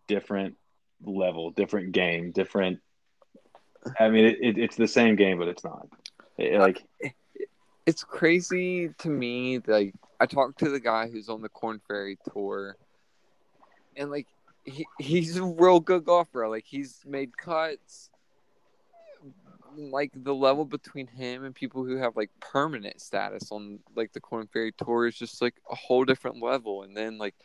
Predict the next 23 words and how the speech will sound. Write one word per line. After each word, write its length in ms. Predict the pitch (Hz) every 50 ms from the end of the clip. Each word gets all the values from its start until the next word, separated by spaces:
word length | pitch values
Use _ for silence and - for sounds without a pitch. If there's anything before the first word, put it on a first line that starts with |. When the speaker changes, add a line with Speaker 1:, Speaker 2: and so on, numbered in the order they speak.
| _ _ _ _ _ _ -
Speaker 2:
from 160 | 123 127 127
the 80 | 127
Korn 340 | - - - 151 147 147 143
Ferry 340 | 139 - 139 135 143 139 135
to, 200 | - - 147 139
like, 240 | 123 123 123 117 - - - _ _ _ _ _ _ _ -
the 80 | 135
scrubs 540 | 123 117 - - - 135 139 143 147 131 113
on 100 | 143 139
the 80 | 135 131
P 240 | - - - 135 139
G 240 | - 139 139 139
A 180 | 135 139 147 143
is 300 | 127 117 107 101 101 -
just, 260 | - 107 101 - -
like, 140 | 110 107 - -
another 420 | - 113 107 110 110 110 113 117 113
step 320 | - - - 113 110 107 - 107
up. 300 | 107 107 104 98 - 98
And, 100 | 101 101
like, 180 | 104 - - _ _ _ _ _ _ _ _ _ _ _ _ _ _ _ _ _ _ _ _ _ _ _ _ _ _ _ _ _ _ _ _ _
<sighs> 460 | - 101 - - - 151 - - - - _ _ _ - - - - - - - - - - - - - - -
it's 280 | - 143 175 170 -